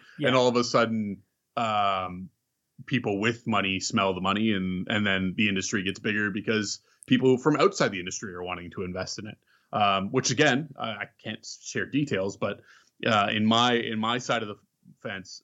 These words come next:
Speaker 2: I, I see that a lot. And I actually see a lot of almost, like, investment funds, like, big, like, money from outside the industry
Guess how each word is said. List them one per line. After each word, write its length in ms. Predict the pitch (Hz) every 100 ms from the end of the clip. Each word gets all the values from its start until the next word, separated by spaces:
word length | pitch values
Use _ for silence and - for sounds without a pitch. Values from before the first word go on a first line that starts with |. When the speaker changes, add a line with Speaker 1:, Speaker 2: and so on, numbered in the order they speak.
| -
Speaker 2:
I, 260 | 113 117
I 20 | 113
see 240 | - 151
that 100 | 123
a 80 | 107
lot. 300 | 110 104 -
And 100 | 110
I 60 | 113
actually 220 | 117 123
see 160 | -
a 80 | 123
lot 260 | 107 110 117
of 240 | 107 92 _ _ _ _ _ _ _
almost, 340 | 120 120 113
like, 140 | 110 -
investment 580 | 104 110 113 - 139 -
funds, 460 | 135 143 151 156 -
like, 140 | 120 - 117 131
big, 220 | 190 170
like, 220 | 143 151
money 260 | 156 208 127
from 160 | 131
outside 300 | 131 135 139
the 80 | 120
industry 420 | 117 131 180 214